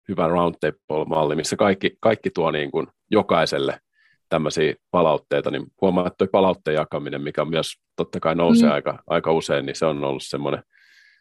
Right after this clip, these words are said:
Speaker 1: semmonen mun mielestä tosi hyvä, hyviä, hyviä semmosia, mitkä meillä on tässä etätyöarjessa auttanut.
Speaker 2: Niin, tosi mahtavaa. Ehkä meidän pitää kopioida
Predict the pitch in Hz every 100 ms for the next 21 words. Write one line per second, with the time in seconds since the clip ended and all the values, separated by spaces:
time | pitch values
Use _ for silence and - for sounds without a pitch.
0 | _ - 78 73 73 71 71 - 76 76
1 | 76 78 73 - _ _ _ _ _ -
2 | 95 85 76 - 92 85 78 71 69 67
3 | 71 65 - - 76 78 71 65 73 76
4 | - - 67 69 - - 50 69 - 64
5 | - _ _ _ _ _ _ _ 233 233
6 | 277 302 196 180 - 185 196 190 208 214
7 | 196 - 190 202 180 185 185